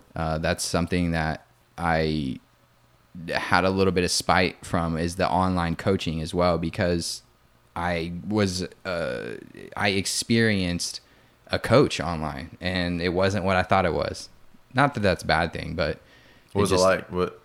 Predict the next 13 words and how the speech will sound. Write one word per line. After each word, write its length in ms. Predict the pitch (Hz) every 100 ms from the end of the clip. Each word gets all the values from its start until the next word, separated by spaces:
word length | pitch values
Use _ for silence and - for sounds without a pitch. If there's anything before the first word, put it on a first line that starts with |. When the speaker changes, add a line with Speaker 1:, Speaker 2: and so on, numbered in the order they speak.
| _ _
Speaker 1:
Uh, 420 | 110 113 113 107 104
it's 200 | 104 98
just 180 | 117 -
one 140 | 113
of 60 | 107
those 240 | 104 95
things 400 | - 101 101 95
where 560 | 98 92 92 90 87 82 - _ - - - - - - - -
you 880 | 95 98 95 92 92 90 90 90 - _ _ _ _ _ _ _ -
don't 360 | 107 120 117
have 380 | - - 107 104
as 160 | 101 -
much 600 | 95 95 95 - -